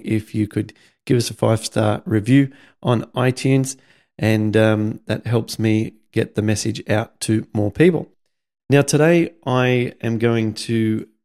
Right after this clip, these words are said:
present in this episode a recording that I just did with Anna Chisholm. She runs the Big Impact podcast,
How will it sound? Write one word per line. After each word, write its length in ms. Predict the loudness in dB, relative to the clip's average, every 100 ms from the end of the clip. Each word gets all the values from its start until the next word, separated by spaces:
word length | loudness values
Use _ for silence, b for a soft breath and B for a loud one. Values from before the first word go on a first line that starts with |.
| _
present 500 | -4 0 0 -2 -4
in 240 | -4 -2
this 220 | -2 -2
episode 580 | -6 -4 -4 0 0 0 0
a 100 | 0
recording 560 | 0 -4 -2 0 2
that 180 | 0 -4
I 120 | -6
just 340 | -6 -4 -4 0
did 320 | 0 0 -2 -2
with 260 | -2 -2 -4
Anna 240 | -2 0
Chisholm. 520 | -2 0 0 0 -4
She 220 | -6 -2 0
runs 380 | 2 0 -2
the 180 | -2 -2
Big 420 | -2 -2 -2 -4 -4
Impact 560 | -4 -4 -8 -16 -10
podcast, 680 | 0 0 0 -2 -2 -2 -8